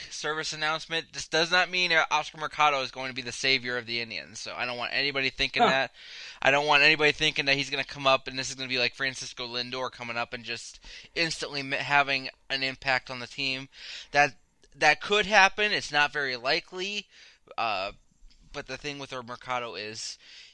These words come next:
Speaker 1: he's talented, he's got speed, he's got the ability to get on base,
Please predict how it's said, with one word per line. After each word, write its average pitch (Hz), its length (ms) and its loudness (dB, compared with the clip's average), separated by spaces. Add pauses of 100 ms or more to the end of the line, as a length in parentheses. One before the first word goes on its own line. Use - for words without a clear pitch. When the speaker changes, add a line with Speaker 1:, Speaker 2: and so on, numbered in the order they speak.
Speaker 1:
he's 139 260 -6
talented, 165 500 -4
he's 135 140 -6
got - 200 -6
speed, 151 560 -10
he's 123 200 -12
got 113 220 -4
the 120 80 -14
ability 120 320 -12
to 117 40 -16
get 110 120 -8
on 107 160 -16
base, 151 720 -4